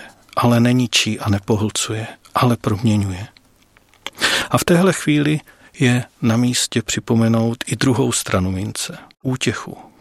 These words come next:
kterou nám přináší nové pouto mezi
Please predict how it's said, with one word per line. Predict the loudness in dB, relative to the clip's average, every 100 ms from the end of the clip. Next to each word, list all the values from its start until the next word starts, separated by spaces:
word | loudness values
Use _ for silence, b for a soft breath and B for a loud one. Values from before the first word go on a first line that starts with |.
| b b _
kterou | -2 2 4 4 2 -2 -6 -14 _ _ _ 0
nám | 2 4 2 0
přináší | -2 0 2 2 0 0 2
nové | 2 2 2 0
pouto | 0 0 -2 -8 -10 -16 _ _ B B B
mezi | 0 0 -2 -4